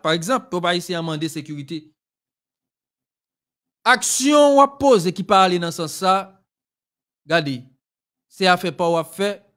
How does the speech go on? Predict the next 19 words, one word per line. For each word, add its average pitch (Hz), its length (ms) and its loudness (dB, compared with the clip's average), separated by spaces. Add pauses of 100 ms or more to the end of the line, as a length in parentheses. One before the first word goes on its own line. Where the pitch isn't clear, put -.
(160)
Ou 165 80 -10
pa 196 160 0
nan 175 160 -4
demokrasi, 170 680 -4 (180)
ou 170 80 -8
pa 175 240 2
respekte 170 640 -8
pèp 151 160 -6
ayisyen 135 400 -6
an. 87 60 -20 (1700)
Ou 185 120 4
wè 208 240 2
sa, 196 240 -4
se 196 160 -8
pete 190 240 -6
a 170 140 0
ap 165 80 -18
fè 185 100 -6
a 165 80 0